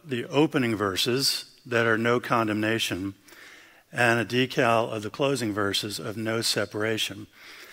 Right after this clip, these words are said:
And the original thought was, it's clear that you could put it on your bathroom mirror and you would see yourself in these words.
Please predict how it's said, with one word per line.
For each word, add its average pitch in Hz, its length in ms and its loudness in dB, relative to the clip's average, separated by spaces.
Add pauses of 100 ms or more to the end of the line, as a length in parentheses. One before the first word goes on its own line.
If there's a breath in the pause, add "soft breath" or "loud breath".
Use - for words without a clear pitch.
(300 loud breath)
And 123 160 0
the 135 80 6
original 214 440 8
thought 123 340 6
was, 117 460 4 (300 loud breath)
it's 123 180 -4
clear 156 500 8
that 120 360 6
you 131 160 2
could 123 280 -2
put 170 160 4
it 170 100 8
on 147 140 8
your 123 100 6
bathroom 139 560 8
mirror 110 480 4 (720 loud breath)
and 127 180 0
you 147 140 6
would 123 180 2
see 175 520 4
yourself 139 880 4
in 123 420 -4
these 107 320 -2
words. - 600 -12